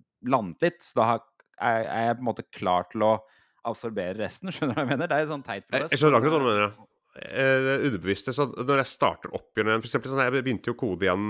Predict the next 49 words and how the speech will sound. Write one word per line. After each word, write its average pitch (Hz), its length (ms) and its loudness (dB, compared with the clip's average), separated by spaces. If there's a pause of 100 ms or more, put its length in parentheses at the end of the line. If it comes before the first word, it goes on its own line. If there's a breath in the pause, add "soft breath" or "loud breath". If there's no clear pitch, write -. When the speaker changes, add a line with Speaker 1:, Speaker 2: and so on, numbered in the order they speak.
Speaker 2:
etter 104 380 -2
tjue 98 340 -2
år, - 80 -2 (420 loud breath)
for, 104 300 0
jeg 104 260 2
vet 85 120 -4
ikke, 123 200 2
halvannet 95 320 2
år 90 80 -2
siden 87 160 -4
eller 90 140 -2
noe 95 60 -4
sånt. 151 180 -4 (320 loud breath)
Da - 100 -2
begynte 95 280 -4
jeg 101 100 -2
aktivt - 340 -6
å, 110 80 4 (220)
å, 104 140 2 (680)
å 101 120 0
kode 90 280 -2
igjen, 110 200 2
og 104 120 -2
det 107 100 2
var 117 100 -2
sånn, 101 160 -2 (340)
åh, 160 260 4 (160)
den 123 160 4
der 107 280 4
første - 920 -2
gangen 92 380 0
du 104 80 2
åpner, 101 520 0 (120)
eh, 104 800 2 (180)
hva 101 180 4
enn 92 140 -2
det 95 80 2
er, 127 120 2
jeg 110 60 -4
begynte 95 200 -6
med - 80 -8
processing, 98 600 -4 (360 soft breath)
blant 110 160 -6
annet, 151 160 -6
bare 139 120 -4
sånn, 127 100 -6 (340 soft breath)
"Å 151 60 4 (100)
Gud, 143 240 -6
i 131 80 -10